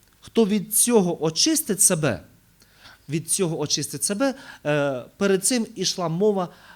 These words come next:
про непотреб різний, про різного виду гріх, тобто від чого треба, е, очиститись. Так от, «Отож, хто від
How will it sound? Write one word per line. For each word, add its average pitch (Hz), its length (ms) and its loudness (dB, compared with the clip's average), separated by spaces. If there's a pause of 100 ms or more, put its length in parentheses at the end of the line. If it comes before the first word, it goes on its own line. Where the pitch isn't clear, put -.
(140)
про 180 260 -2 (280)
непотреб 175 840 -2
різний, 95 500 -8 (360)
про 185 400 0
різного 185 500 0
виду 170 520 2
гріх, 165 680 0 (480)
тобто 165 400 -2 (180)
від 165 200 -2
чого 196 240 2
треба, 180 500 -4
е, 160 100 -6
очиститись. 156 800 -2
Так 202 220 -6
от, - 220 -6 (280)
«Отож, 208 360 2
хто 214 380 2 (260)
від 160 220 -4